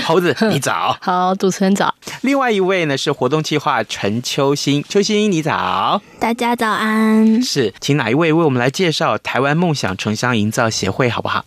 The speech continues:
Speaker 1: 来，请秋兴。
Speaker 3: 好，梦想城乡是在二零一四年成立的，那是由目前的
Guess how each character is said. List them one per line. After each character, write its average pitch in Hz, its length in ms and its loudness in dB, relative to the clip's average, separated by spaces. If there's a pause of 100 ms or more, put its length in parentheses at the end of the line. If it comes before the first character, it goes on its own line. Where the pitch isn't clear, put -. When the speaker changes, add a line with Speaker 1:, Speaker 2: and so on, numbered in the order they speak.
Speaker 1:
来， 170 260 0
请 - 220 -4
秋 - 120 0
兴。 185 220 2 (100)
Speaker 3:
好， - 220 -4 (100)
梦 311 180 2
想 247 160 2
城 214 220 2
乡 233 240 2
是 240 160 0
在 220 240 -2
二 233 180 0
零 196 200 0
一 208 120 0
四 220 200 0
年 127 200 0
成 - 320 -2
立 165 280 0
的， - 260 -2
那 214 160 0
是 233 240 2
由 185 300 2
目 233 160 4
前 190 280 -2
的 196 200 -2